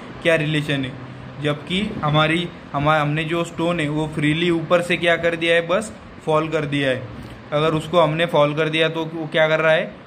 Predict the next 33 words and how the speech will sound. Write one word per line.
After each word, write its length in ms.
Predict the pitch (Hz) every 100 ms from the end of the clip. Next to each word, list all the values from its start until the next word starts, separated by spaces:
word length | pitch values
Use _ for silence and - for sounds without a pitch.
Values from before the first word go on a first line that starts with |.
| -
"It 100 | 156
covers 500 | - 156 156 170 175
a 80 | 175
distance 500 | 160 160 180 180 185
H 260 | 160 156 160
one, 200 | 165 170
एच 240 | 165 160
two 80 | 165
and 360 | 170 220 185 151
एच 140 | 151
थ्री।" 220 | - 175 - - - -
देखिए, 320 | 151 156 143 131
यहाँ 220 | 147 156
से 140 | 151 175
हमने 280 | 151 156
क्या 160 | 160 165
किया, 320 | 165 165 196 - - - 156
एक 120 | 160
stone 380 | - 156 151 151
को 140 | 165
ऐसे 380 | 165 160 190 262 - - -
नीचे 420 | 151 151 160 269 - - 147
drop 240 | 156 156
कर 220 | 160 151
दिया, 260 | 143 131 117 - - - - -
तो 80 | 151
फिर 180 | 160
क्या 180 | 147 170
है 120 | 170
वो, 180 | 180 214 - - - -
First 260 | 156 156 156
one 220 | 160 175
second, 360 | 175 151 151